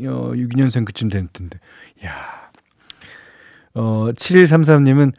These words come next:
통크나이, 이름은 기억하는데 이 음악은 몰랐네요.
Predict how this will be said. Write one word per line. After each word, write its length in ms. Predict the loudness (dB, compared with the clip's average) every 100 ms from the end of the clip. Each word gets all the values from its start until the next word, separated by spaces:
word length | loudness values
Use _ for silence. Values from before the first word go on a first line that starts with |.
| _ _ _
통크나이, 640 | 0 0 6 6 6 4 -2
이름은 400 | 0 4 6 6
기억하는데 760 | 6 4 6 2 4 4 4 2
이 160 | 4 6
음악은 360 | 8 6 4 2
몰랐네요. 640 | 0 -4 -6 -6 -8